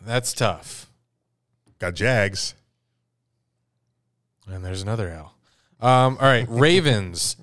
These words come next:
Speaker 1: Woo, eleven.
Speaker 2: Eleven.
Speaker 1: And I'm, I'm gonna beat you to this one
Speaker 2: Why?
Speaker 1: real quick. Okay, I'm going under. That's a lot.
Speaker 2: That is a lot. Under is my immediate thought when you said eleven.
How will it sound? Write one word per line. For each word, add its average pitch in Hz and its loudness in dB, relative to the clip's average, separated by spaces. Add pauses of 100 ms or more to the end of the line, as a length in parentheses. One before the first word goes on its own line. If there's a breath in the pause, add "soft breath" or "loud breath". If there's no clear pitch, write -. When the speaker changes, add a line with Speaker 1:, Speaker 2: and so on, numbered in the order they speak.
(140)
Speaker 1:
Woo, 381 6 (600)
eleven. 123 -4
Speaker 2:
Eleven. 101 -4 (480)
Speaker 1:
And 117 -2
I'm, 127 0
I'm 139 -8
gonna 165 -4
beat 147 -4
you 113 2
to 123 2
this 123 2
one 98 -2
Speaker 2:
Why? 98 -6
Speaker 1:
real 101 -2
quick. - -6
Okay, 101 -4 (220)
I'm 156 -6
going 151 2
under. 113 -2 (1400)
That's 123 -8
a 151 -4
lot. 151 -2 (420)
Speaker 2:
That 104 -6
is 110 -4
a 98 -6
lot. 85 -14 (960)
Under 110 -2
is 104 -4
my 101 -2
immediate 98 -4
thought 117 -2
when 87 -10
you 85 -8
said 85 -8
eleven. 82 -8